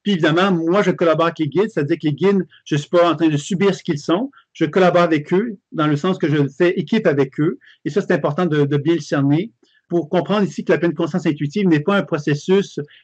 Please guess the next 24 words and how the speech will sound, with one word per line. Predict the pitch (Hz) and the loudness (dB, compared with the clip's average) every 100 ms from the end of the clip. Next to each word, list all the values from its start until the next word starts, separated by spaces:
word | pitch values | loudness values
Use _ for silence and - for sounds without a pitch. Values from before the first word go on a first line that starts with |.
| _ | _
encore | 156 151 170 | -2 2 2
là, | 175 | 2
qui | 185 | 0
se | 175 147 | -2 -2
fait, | 147 180 185 185 _ _ - | 2 4 4 0 _ _ -4
euh, | 151 147 143 143 143 | 0 2 2 2 2
d'une | 143 156 | 0 -2
façon | 151 180 | 0 0
inconsciente. | 160 165 143 175 214 226 | 0 0 0 0 0 0
On | 151 | 0
va, | 143 156 - | 2 0 0
on | |
va | 147 | 0
donner | 147 165 185 | 2 2 2
un, | 147 - - | -2 -8 -10
on | 160 | -2
va | 151 | -2
chercher | 147 160 190 | 0 -2 -2
à | |
être | 180 | -2
le | 147 | -4
plus | 147 | -4
conscient | 208 208 - 185 | -4 -2 -2 0
possible | 160 143 202 175 | 0 2 0 0